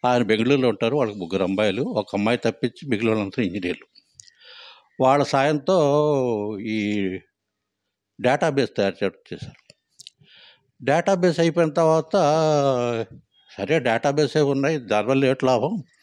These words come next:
దీన్ని డిజిటలైజ్ చేయాలన్నారు." అప్పటికే మాకు <laughs> లంక మేత గోదావరి అయిపోతే బెంగళూరులో మనసు ఫౌండేషన్ అనే వాళ్ళు వచ్చి మేము హెల్ప్ చేస్తా ఉన్నారు. వాళ్ళు మూడు నాలుగు కంప్యూటర్లు అవి ఇచ్చి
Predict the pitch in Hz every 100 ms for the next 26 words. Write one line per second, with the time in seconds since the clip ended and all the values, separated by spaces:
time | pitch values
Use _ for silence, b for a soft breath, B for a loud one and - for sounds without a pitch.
0 | B B B 120 151 113 147 233 147 120
1 | 110 107 95 - - - _ _ - -
2 | - 104 - 131 175 156 131 - - -
3 | - - - _ - 139 135 127 120 123
4 | 113 120 123 117 107 104 - 202 _ B
5 | B B B B - 117 135 170 165 135
6 | 120 127 - - 127 117 104 104 90 95
7 | 110 98 - 196 139 98 - B B B
8 | B B B B B _ 82 127 127 120
9 | 107 92 90 87 95 - 123 - 101 -
10 | 90 80 65 - - - - 127 120 113
11 | 104 101 98 95 - 101 123 117 113 107
12 | 98 104 98 -